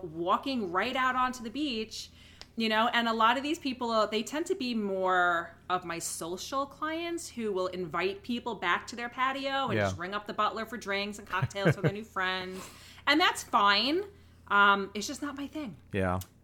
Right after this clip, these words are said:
Speaker 1: So.
Speaker 2: All right. Well, so the next
Speaker 1: Yeah.
Speaker 2: building that is fairly new as well, uh, is the Almonds building. This building is located on the far west side of the, of the resort. It's kinda just, just on the other side of the, I, I guess, the
Speaker 1: Mm-hmm.
Speaker 2: main lobby area.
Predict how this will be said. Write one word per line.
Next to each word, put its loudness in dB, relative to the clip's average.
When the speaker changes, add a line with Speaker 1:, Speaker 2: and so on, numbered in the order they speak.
Speaker 1:
So. -2
Speaker 2:
All 2
right. 0
Well, 6
so 6
the 6
next 6
Speaker 1:
Yeah. -4
Speaker 2:
building 8
that 8
is 2
fairly 4
new 4
as 2
well, 6
uh, 6
is 4
the 2
Almonds 4
building. 0
This 2
building 2
is 2
located 2
on 0
the 0
far 4
west 2
side 6
of 0
the, 2
of 4
the 6
resort. 4
It's -6
kinda 2
just, -2
just -2
on 6
the 4
other 6
side 6
of 2
the, 4
I, 4
I -2
guess, 0
the -4
Speaker 1:
Mm-hmm. 0
Speaker 2:
main 2
lobby 0
area. -2